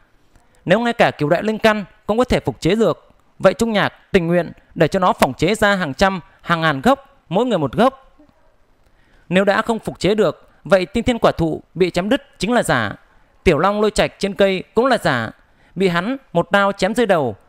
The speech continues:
cũng sẽ không sai lầm. Đại đạo luân hồi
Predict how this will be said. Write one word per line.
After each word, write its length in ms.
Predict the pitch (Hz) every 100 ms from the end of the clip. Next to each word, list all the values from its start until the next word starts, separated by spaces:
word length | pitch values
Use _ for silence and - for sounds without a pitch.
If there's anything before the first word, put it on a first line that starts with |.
| _ -
cũng 240 | 190 240
sẽ 160 | - 226
không 160 | 220
sai 160 | 190 196
lầm. 280 | 160 107 85 _ _ _ _ _ _ _ _ _ _ _ _ _ _ _ _
Đại 200 | - 143
đạo 180 | 139 -
luân 140 | 160 147
hồi 280 | 127 147